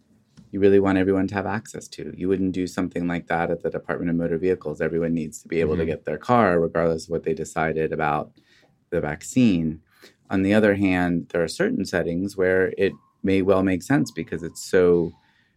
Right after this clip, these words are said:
Speaker 1: potentially risky for unvaccinated people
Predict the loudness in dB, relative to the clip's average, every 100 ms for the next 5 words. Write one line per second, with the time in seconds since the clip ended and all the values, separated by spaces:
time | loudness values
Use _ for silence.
0 | _ -18 -4 -4 -2 -2 4 4 4 0
1 | -4 -4 -6 -12 _ _ _ _ _ -2
2 | 0 2 2 0 -4 -6 -4 -4 -4 -4